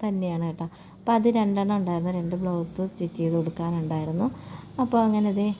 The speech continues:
ആ ഒരു ബ്ലൗസ് എല്ലാം സ്റ്റിച്ച് ചെയ്തെടുക്കുകയാണ്. പിന്നെ ഇനി വർക്കാണ്, ആ, ഹാൻഡ് വർക്ക് ചെയ്യാനുള്ള, അതായത് വിത്ത് ബ്ലൗസാണ് കേട്ടോ. അപ്പോൾ ഈ ഒരു ബ്ലൗസ് വന്നിട്ട് വിത്ത് ബ്ലൗസ് അല്ല, ആ, നോർമൽ കോട്ടൺ തുണി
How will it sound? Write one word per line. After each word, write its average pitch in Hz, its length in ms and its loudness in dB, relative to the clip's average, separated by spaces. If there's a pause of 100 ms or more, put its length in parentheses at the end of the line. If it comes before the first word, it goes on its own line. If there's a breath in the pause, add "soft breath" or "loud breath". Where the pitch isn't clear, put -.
(100)
ആ 202 140 0
ഒരു 180 140 0
ബ്ലൗസ് 180 440 0
എല്ലാം 175 200 0
സ്റ്റിച്ച് 175 340 -6
ചെയ്തെടുക്കുകയാണ്. 170 800 -2
പിന്നെ 233 280 4
ഇനി 247 200 4
വർക്കാണ്, 202 720 0 (460 loud breath)
ആ, 185 240 0
ഹാൻഡ് 190 360 2
വർക്ക് 202 220 0
ചെയ്യാനുള്ള, 190 680 2 (320 loud breath)
അതായത് 202 680 2
വിത്ത് 220 380 0
ബ്ലൗസാണ് 190 680 2
കേട്ടോ. 165 220 -2
അപ്പോൾ - 420 -6
ഈ 233 240 4
ഒരു 320 120 4
ബ്ലൗസ് 277 360 4
വന്നിട്ട് 247 300 2
വിത്ത് 247 320 2
ബ്ലൗസ് 233 460 2
അല്ല, 190 380 2 (380 loud breath)
ആ, 202 80 -2 (720)
നോർമൽ 220 360 4
കോട്ടൺ 220 520 4
തുണി 220 240 4